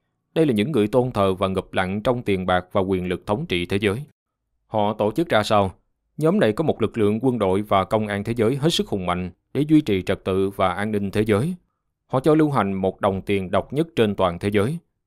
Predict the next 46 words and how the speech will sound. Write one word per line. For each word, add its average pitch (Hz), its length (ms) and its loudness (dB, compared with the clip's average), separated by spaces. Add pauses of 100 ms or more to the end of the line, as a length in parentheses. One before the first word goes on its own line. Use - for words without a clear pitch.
(140)
Tất 190 180 0
cả 185 140 2
các 135 180 -4
quốc 139 180 -2
gia 104 140 2
lớn 113 240 0
nhỏ 98 240 0
và 127 140 -2
đảo 87 240 0
quốc 165 220 -2
là 101 100 -6
những 92 260 -4
đơn 107 180 0
vị 92 160 -2
hành 90 200 -4
chánh, 110 300 0 (280)
lớn 139 260 4
là 135 80 0
tỉnh 95 240 -4
lỵ, 92 320 0 (160)
nhỏ 104 220 0
là 160 60 -2
quận 95 220 -2
lỵ, 92 300 -2 (280)
đứng 156 180 0
đầu 98 220 4
bởi 98 200 0
một 117 220 -4
bạo 95 200 -2
chúa 139 120 -2
độc 98 200 -2
tài 92 200 0
và 92 140 -4
tham 107 200 -2
nhũng 98 300 -4 (220)
mà 113 120 -4
họ 101 160 0
mua 135 260 -2
chuộc 95 240 -2
bằng 95 200 -2
tiền 90 360 -2
dưới 131 140 -2
quyền 92 200 -2
lãnh 92 220 -6
đạo 90 260 0
tuyệt 92 140 -2